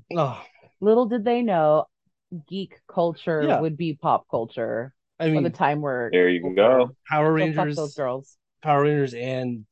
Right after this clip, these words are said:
Speaker 1: Ninja Turtles are still, like, best-selling comics nowadays.
Speaker 2: Mm, so good.
Speaker 1: And also, like, big on, on T V show, you know. My, um, actually, shout out to, uh, to Matt, um, who's one of our listeners. He, he,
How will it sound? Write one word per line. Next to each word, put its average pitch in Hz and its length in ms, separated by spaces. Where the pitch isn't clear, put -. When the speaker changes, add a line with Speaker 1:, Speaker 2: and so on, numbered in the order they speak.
Speaker 1:
Ninja 139 320
Turtles 120 240
are 120 60
still, 131 220
like, 120 220
best-selling 113 540
comics 110 520
nowadays. 107 640
Speaker 2:
Mm, 165 120
so - 60
good. 165 160
Speaker 1:
And 165 180
also, 147 320
like, 123 240
big 131 200
on, 120 280
on 113 460
T 120 120
V 127 120
show, 113 220
you 110 140
know. 107 220
My, 139 320
um, 139 280
actually, 175 240
shout 156 140
out 147 140
to, 139 240
uh, 117 200
to 131 160
Matt, 127 420
um, 113 500
who's 139 140
one 131 100
of 123 60
our 123 80
listeners. 127 600
He, 147 260
he, 147 140